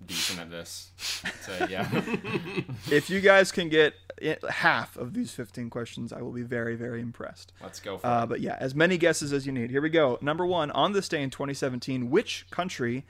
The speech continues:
Speaker 2: test-fired a ballistic missile across the Sea of Japan?
Speaker 1: North Korea.
Speaker 2: North Korea, correct answer.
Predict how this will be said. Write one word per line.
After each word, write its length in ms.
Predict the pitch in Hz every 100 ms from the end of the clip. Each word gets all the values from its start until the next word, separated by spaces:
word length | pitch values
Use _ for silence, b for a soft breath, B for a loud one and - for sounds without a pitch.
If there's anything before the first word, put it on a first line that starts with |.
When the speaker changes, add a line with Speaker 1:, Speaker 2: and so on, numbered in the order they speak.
| b _
Speaker 2:
test-fired 720 | - 262 - - 120 117 117 -
a 80 |
ballistic 540 | 123 120 139 - 214 147
missile 340 | 156 - 165 131
across 380 | - 139 156 -
the 80 |
Sea 180 | 139 143
of 80 | 151
Japan? 460 | 135 - 135 120 - _
Speaker 1:
North 220 | 104 104 -
Korea. 340 | 98 82 80 - _ _ _ _ -
Speaker 2:
North 180 | 117 -
Korea, 240 | 139 190
correct 240 | - 135 143
answer. 360 | 180 - -